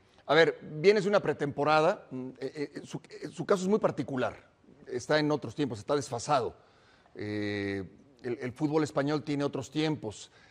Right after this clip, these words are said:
No sé si le ha faltado pretemporada, si le ha faltado trabajo, es, es lo que yo puedo pensar, que no tiene el trabajo todavía que el resto de sus compañeros, no tiene ritmo de partido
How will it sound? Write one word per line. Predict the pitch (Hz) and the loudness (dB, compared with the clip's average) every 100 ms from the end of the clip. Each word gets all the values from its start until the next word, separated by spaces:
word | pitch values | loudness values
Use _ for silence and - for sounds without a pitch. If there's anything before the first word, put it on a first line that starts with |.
| _ _ - | _ _ -4
No | 147 170 170 | 2 4 4
sé | 170 | 2
si | 156 | 2
le | 147 | 2
ha | 151 | 2
faltado | 151 - 151 | 0 2 2
pretemporada, | 135 - 127 131 147 147 135 135 _ | 2 -4 -6 0 2 2 0 -6 _
si | - 117 | -10 -2
le | 131 | 0
ha | |
faltado | 127 123 131 | 0 0 0
trabajo, | 113 117 143 127 - | 0 0 0 0 -2
es, | 135 131 | -2 -2
es | 147 123 | -4 0
lo | 135 | 0
que | 120 | 2
yo | 131 | 0
puedo | - 139 127 | 2 2 2
pensar, | 113 110 - 127 - - - - | -2 -6 -2 -2 -4 -20 -20 -14
que | - | -6
no | 131 147 | -4 -2
tiene | 147 147 139 135 | -2 0 0 2
el | 131 127 123 | 2 2 0
trabajo | 135 131 156 135 | 2 6 6 4
todavía | - 160 156 165 - | 2 6 6 6 2
que | 139 | 0
el | |
resto | 139 - | -2 0
de | 156 | 0
sus | 131 | 0
compañeros, | 170 160 208 233 220 220 - | -2 6 8 8 6 4 0
no | 131 131 | -6 -4
tiene | 131 117 | -6 -4
ritmo | 135 151 | -2 2
de | 180 | 4
partido | 226 226 226 240 | 6 4 6 4